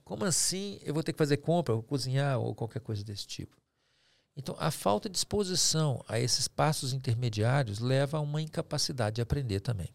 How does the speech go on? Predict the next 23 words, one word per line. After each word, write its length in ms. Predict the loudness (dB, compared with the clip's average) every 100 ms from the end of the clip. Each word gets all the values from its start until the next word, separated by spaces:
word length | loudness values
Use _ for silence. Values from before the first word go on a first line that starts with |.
| _ _ _ _ _ _ _ _ _ _ _ _
Se 260 | -4 -2 0
a 80 | -2
gente 160 | -6
cons-, 220 | -8 -4 -2
somar, 640 | -4 -4 -4 0 0 0
então, 240 | 0 0
esses, 260 | 0 -2 -4 -6
esses, 280 | -6 -4 -4
todos 340 | -4 -4 0
esses 180 | 0 2
fatores, 480 | 2 0 0 -2 -2
nós 100 | -2
vamos 100 | -4
ver 80 | -4
que 100 | -6
o 20 |
desafio 520 | -6 -4 -4 -2 -4
dessa 260 | -2 -2 0
geração 400 | -2 -2 -2 -4
é 20 |
um 20 |
desafio 360 | -4 -4 -4 -10 -8
punk. 340 | -4 -4 -4